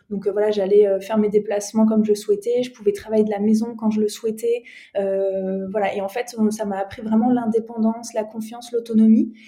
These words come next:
Et notamment mon dernier manager, euh, à qui, voilà, euh,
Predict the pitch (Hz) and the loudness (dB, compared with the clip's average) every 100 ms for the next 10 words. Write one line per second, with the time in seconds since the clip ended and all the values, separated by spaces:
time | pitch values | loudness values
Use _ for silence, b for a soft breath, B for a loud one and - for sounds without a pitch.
0 | B B _ 214 214 220 214 254 247 214 | B B _ 2 4 4 4 6 6 6
1 | 202 220 214 208 208 240 277 226 208 196 | 6 6 6 6 2 2 2 2 0 0
2 | 196 196 - 240 233 220 233 | -2 -6 -8 -12 -4 -2 0